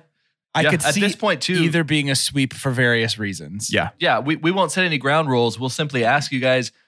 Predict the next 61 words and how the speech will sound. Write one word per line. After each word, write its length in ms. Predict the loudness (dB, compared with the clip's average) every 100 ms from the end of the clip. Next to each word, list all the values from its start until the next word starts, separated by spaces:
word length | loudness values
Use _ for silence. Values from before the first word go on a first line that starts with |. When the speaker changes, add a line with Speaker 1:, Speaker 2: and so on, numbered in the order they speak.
| _
Speaker 2:
"Who 60 | 2
do 60 | 2
you 40 |
think 220 | 0 -2
will 160 | -2 0
win?" 260 | 2 2 0
And 140 | -2
you'll 120 | -2
probably 260 | 0 0 2
have 120 | 2
an 60 | 2
opportunity 600 | -2 -2 -2 0 0 -2
to 100 | -4
tell 260 | -2 0
us, 280 | 0 -2 -6 -10 _ _
uh, 260 | 0 2 2 -2 -2
as 180 | 0 2
in 80 | 2
the 80 | 0
spirit 300 | 0 2 2
of 80 |
what 80 | 0
we 80 | 0
just 180 | 0 0
did 160 | 0
for 140 | 2 2
our 80 | 2
final 260 | 2 0
four, 220 | 0 0
what 180 | 0 0
do 80 | -2
you 80 | -6
think 160 | -6
that 180 | -6 -6
finishing 380 | -4 -4 -4 -6
move 260 | -6 -6 -10 _ _ _ 0
Speaker 3:
Yep. 120 | 2
Speaker 2:
would 160 | 2 0
be? 300 | 0 -2 -6 _ -2
I'm 180 | 0 0
hoping 460 | 2 2 2 0
for 160 | 2 4
a 100 | 4
heated 280 | 4 0 -4
debate. 420 | -4 -2 -2 -6 _ 0
I 100 | 4
know 160 | 2
both 360 | 2 2 2 -2
of 180 | -10 -6
these, 420 | -4 -4 -6 -8 _ -2
uh, 320 | 2 4 2 -2 _ _ -2
champions 460 | 0 2 0 0
are 100 | -2
full 300 | -2 -4 -2
of 80 | 0
heat, 320 | 0 0 -4 -4
of 120 | 0
that 160 | 0 0
real 200 | 0 -2
heat. 320 | -2 -4 -2
Speaker 1:
Mm. 260 | 0 0